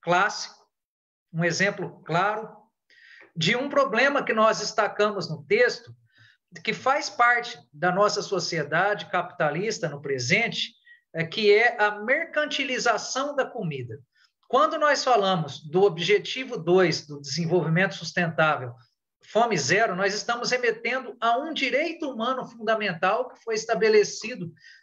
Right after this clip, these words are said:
em mil novecentos e quarenta e oito pelas Nações Unidas e que está também na Constituição brasileira, desde a Constituição de oitenta e oito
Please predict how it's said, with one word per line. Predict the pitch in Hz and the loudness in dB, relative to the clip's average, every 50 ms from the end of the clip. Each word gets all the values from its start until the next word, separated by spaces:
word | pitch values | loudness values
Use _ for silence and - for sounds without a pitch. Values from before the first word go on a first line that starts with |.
| _ _ - | _ _ -2
em | 214 214 | 0 2
mil | 208 254 294 330 | 2 2 4 4
novecentos | 320 302 - - - - 233 233 233 226 196 165 | 4 2 2 0 -2 0 0 0 0 0 -2 -4
e | 196 190 | -4 0
quarenta | - 202 190 196 202 190 165 196 | 2 2 2 2 2 0 0 0
e | 180 165 | 0 0
oito | 151 147 156 175 208 262 269 - 302 285 - - _ _ _ _ _ _ _ _ _ _ _ _ _ _ _ _ _ _ _ _ _ _ | 0 0 2 2 2 2 0 -6 -12 -14 -14 -16 _ _ _ _ _ _ _ _ _ _ _ _ _ _ _ _ _ _ _ _ _ _
pelas | - 202 208 208 202 180 - - - - _ _ - 156 - | 2 2 4 4 2 0 -2 -10 -16 -20 _ _ -16 -10 -4
Nações | 190 185 170 - - 185 190 180 165 | -2 0 0 0 2 2 0 2 2
Unidas | 160 151 143 156 196 254 269 262 202 160 | 0 0 2 2 2 2 2 2 0 0
e | 202 196 | 0 -2
que | - 220 | -2 -4
está | - - - 240 262 302 | -4 -2 2 2 2 2
também | 302 - 294 247 202 226 226 | 0 -4 -6 -2 -2 -2 -2
na | 220 202 | -2 -4
Constituição | - 208 196 170 - 190 - 190 180 180 175 - 185 180 175 | -4 -4 -6 -6 -6 -6 -2 2 2 2 2 2 -2 0 2
brasileira, | 185 175 156 156 151 156 190 226 254 247 - 160 | 2 2 2 0 -2 0 2 2 2 0 -2 -2
desde | 165 226 277 285 285 | -2 -2 -2 -2 -4
a | 285 - | -6 -6
Constituição | 254 233 214 - 226 - 208 190 175 - 196 196 170 | -6 -8 -8 -8 -4 0 0 0 0 0 -2 -2 2
de | 190 | 2
oitenta | 196 185 190 196 185 - 190 | 2 2 2 -2 -2 0 -2
e | 175 165 | 0 0
oito | 165 170 165 160 - | 0 0 0 -2 -6